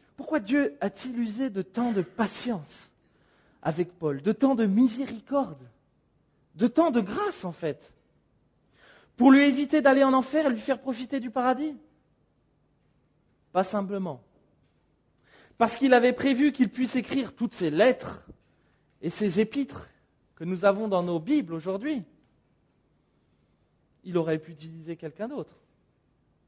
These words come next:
Mais si Dieu a usé de tant de patience et de miséricorde envers Paul, c'est pour qu'il devienne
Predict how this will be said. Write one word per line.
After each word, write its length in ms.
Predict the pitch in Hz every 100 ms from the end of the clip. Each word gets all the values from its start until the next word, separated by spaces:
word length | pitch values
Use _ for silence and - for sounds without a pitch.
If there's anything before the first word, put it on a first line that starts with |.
| _ _ _ _ _ _ _ _ _ -
Mais 80 | 160
si 200 | - 202
Dieu 320 | 196 254 240
a 80 | 196
usé 280 | 180 196
de 120 | 180 175
tant 260 | - 202
de 100 | 185
patience 880 | 180 190 185 - 220 165 - - - _ _ _ _ _ _ _ -
et 100 | 175
de 140 | 175 185
miséricorde 1000 | 190 220 190 233 190 - 208 202 135 - - _ -
envers 340 | 147 147 151
Paul, 300 | - 135 117 113 _ _ _ _ _ _ _ _ _ _
c'est 160 | - 190
pour 220 | 214 -
qu'il 200 | 233 185
devienne 500 | 208 170 220 220